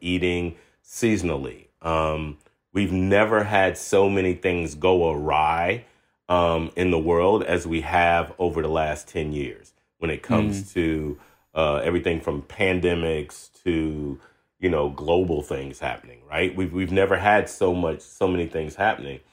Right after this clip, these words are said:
Speaker 1: And we're starting to realize that it, it all goes back to how we've treated the earth. And so we need to, uh, to come back to that form of understanding that, for a lack of better terms, the words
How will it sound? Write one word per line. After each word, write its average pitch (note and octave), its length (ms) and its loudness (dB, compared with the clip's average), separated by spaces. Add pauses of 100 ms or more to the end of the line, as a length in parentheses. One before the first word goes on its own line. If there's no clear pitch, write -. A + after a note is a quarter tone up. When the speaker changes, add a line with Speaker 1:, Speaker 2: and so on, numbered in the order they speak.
(280)
Speaker 1:
And F#2+ 120 0
we're F#2 60 2
starting F#2 260 2
to F2 80 -2
realize F#2 320 4
that F#2 260 -4
it, F2+ 300 -2
it G2 140 -2
all A2 280 4
goes F2+ 240 2
back F#2+ 280 0
to F2+ 80 -2
how E2+ 180 2
we've F2+ 240 -4
treated E2 340 -4
the D2 120 -8
earth. G2+ 300 -2 (720)
And F2 180 -2
so F2+ 240 2
we F2+ 240 0
need F#2+ 440 0
to, E2 420 -2
uh, C#2+ 640 -6 (120)
to F2+ 140 -6
come F#2 360 -2
back F2+ 340 0
to F#2 100 -6
that D#2+ 360 -4
form F#2+ 440 0
of D#2 300 -2 (400)
understanding G2 640 2
that, E2+ 380 -2 (920)
for G2+ 140 6
a F2 40 2
lack G2+ 380 4
of F2+ 160 -4
better F#2+ 200 4
terms, F2 680 -2 (260)
the F#2 140 2
words F2+ 840 2